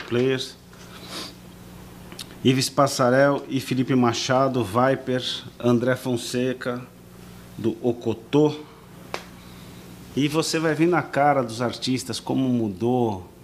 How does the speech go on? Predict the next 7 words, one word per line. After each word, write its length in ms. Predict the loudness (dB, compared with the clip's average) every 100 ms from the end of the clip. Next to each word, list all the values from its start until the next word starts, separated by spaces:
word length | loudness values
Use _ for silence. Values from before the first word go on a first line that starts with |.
| -10
né? 200 | -8 -8 -6 2
Tudo 300 | 2 4 0
mudou 640 | 0 -2 0 0 2 2
muito 360 | 4 4 2
nesses 380 | 0 -2 -2 -2
anos 280 | 0 0 -2
todos. 640 | 0 2 2 0 -6 -12